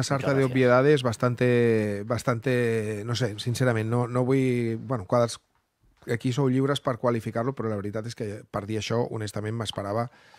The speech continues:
Speaker 2: alguna cosa amb molt més contingut, sincerament. Honestament, que està molt bé, ¿no? Les línies, estas son nuestras líneas y encantado de conocerle.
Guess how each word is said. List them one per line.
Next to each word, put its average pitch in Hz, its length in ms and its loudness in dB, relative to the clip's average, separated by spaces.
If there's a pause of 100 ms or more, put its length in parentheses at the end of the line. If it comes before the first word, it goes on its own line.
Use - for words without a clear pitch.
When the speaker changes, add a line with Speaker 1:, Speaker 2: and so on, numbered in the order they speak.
(420)
Speaker 2:
alguna 117 400 -2
cosa 113 240 0
amb 120 100 -2
molt 110 220 0
més 110 160 -2
contingut, 101 480 -2 (160)
sincerament. 98 560 -4 (240)
Honestament, 101 640 -6 (140)
que 95 460 -6
està 113 180 -8
molt 107 140 -6
bé, 107 160 -4
¿no? 131 300 -6
Les 95 180 -8
línies, 123 380 -4
estas 117 240 -8
son 123 80 -6
nuestras 104 240 -6
líneas 160 440 -4
y 131 60 -4
encantado 113 340 -4
de 117 80 0
conocerle. 87 520 -10